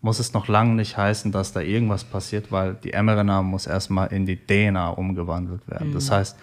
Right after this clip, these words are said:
Speaker 1: dafür bräuchte man zum Beispiel, das benutzt man im Labor, ja, zum Beispiel in der Zellkultur,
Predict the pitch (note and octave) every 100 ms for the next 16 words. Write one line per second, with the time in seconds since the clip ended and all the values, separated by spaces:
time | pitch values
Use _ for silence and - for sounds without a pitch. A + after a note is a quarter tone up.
0 | - - - G2 F#2+ G#2 - G#2+ G#2 -
1 | G#2 G2 F#2+ F#2+ F#2 F#2 - F#2 F2+ -
2 | - F#2 F#2+ - G2+ F#2+ F2+ F2 F2 G2+
3 | A#2 C3+ C#3 G2+ G2 G2+ - F2+ - F2+
4 | F2+ F2 F2 F2+ - _ - - G#2+ A2+
5 | A#2+ A2 - G#2+ G#2